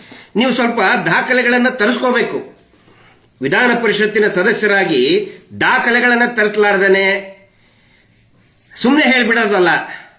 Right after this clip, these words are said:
ಅವರು, ಹೌದು, ಅವರು ಮಧ್ಯವರ್ತಿಗಳೇ, ಅವರು ದಲಾಲರು, ಅವರು ಏಜೆಂಟ್ಗಳು. ಏಜೆಂಟ್ರ ಕೆಲಸ ಏನು? ಬ್ಯಾಂಕಿನ rate of interest ಎಷ್ಟಿರ್ತದೆ ಅದೇ rate of interest-ಿಗೆ ಜನರಿಗೆ ಸಾಲವನ್ನ ಕೊಡಿಸುವುದು,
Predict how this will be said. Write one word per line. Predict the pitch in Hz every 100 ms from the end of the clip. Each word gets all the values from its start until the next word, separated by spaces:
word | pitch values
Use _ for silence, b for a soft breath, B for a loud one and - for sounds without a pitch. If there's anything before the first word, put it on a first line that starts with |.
| _ _ _ b b b
ಅವರು, | 160 214 220 208
ಹೌದು, | - - 175 285 254
ಅವರು | 233 208
ಮಧ್ಯವರ್ತಿಗಳೇ, | 202 233 226 226 175 208 214 233 - -
ಅವರು | 170 196 147
ದಲಾಲರು, | 165 220 208 226
ಅವರು | 247 226
ಏಜೆಂಟ್ಗಳು. | 185 220 220 226 196 151 104 - _ _ _ _ _ _ _ b b b -
ಏಜೆಂಟ್ರ | 175 262 294 247 220
ಕೆಲಸ | 226 202
ಏನು? | 214 202 175 160 165 160 - _ _ b b b b -
ಬ್ಯಾಂಕಿನ | 107 185 277 240 269
rate | 254 247 240
of | 233 196 208
interest | 202 208 -
ಎಷ್ಟಿರ್ತದೆ | 202 208 208 170 143 196
ಅದೇ | - 165 247 285
rate | 254 247 233 214
of | 175
interest-ಿಗೆ | 190 190 185 185 180 240
ಜನರಿಗೆ | 170 190 196 180
ಸಾಲವನ್ನ | 240 170 196 247 240 226 233
ಕೊಡಿಸುವುದು, | 208 180 180 175 185 180